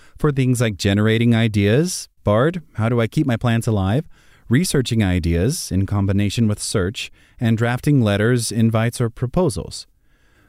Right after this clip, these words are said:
Google originally announced Bard February sixth, alongside some generative A I search functions and developer tools. On March fourteenth, it announced that it will integrate generative A I features across the apps in its workplace productivity suite.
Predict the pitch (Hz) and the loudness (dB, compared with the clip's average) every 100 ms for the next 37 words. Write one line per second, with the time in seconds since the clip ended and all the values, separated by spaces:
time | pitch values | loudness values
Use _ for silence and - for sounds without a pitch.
0 | _ 143 185 226 208 151 156 143 131 120 | _ -2 0 2 2 4 2 2 2 2
1 | 107 104 107 - - 95 90 90 95 90 | 2 2 0 -2 -2 0 0 0 -2 0
2 | 87 80 71 - - 71 - - - - | 0 -2 -4 -6 -8 -8 -12 -18 -20 -8
3 | 135 160 185 170 160 151 143 123 110 117 | -4 -2 -2 -2 -2 -2 2 2 2 2
4 | 123 113 123 117 110 104 101 95 127 127 | 0 0 0 0 0 0 -2 0 -2 0
5 | - 120 - 113 98 98 87 87 80 73 | 0 0 2 0 2 0 2 0 0 -4
6 | 76 - 73 50 - - _ _ _ _ | -6 -6 -8 -8 -14 -18 _ _ _ _
7 | - 107 123 147 - 131 127 185 160 131 | 0 2 2 -2 0 0 0 0 2 2
8 | - 120 117 107 110 - 110 110 117 123 | 0 0 2 2 0 0 0 2 2 2
9 | 127 127 113 107 104 104 101 107 98 101 | 0 0 0 0 0 0 0 -2 0 -2
10 | 92 92 - 101 - 101 98 - 117 131 | 0 -2 -2 -4 -2 -2 -2 -2 -2 -2
11 | - 113 98 98 - 101 95 98 - 95 | -4 -2 -2 -2 -4 -2 -2 -2 -4 -2
12 | 143 - 98 92 - 98 98 - 175 123 | -2 -4 -4 -2 -2 -4 -4 -4 -2 -2
13 | 78 - 71 55 - | -4 -8 -12 -12 -18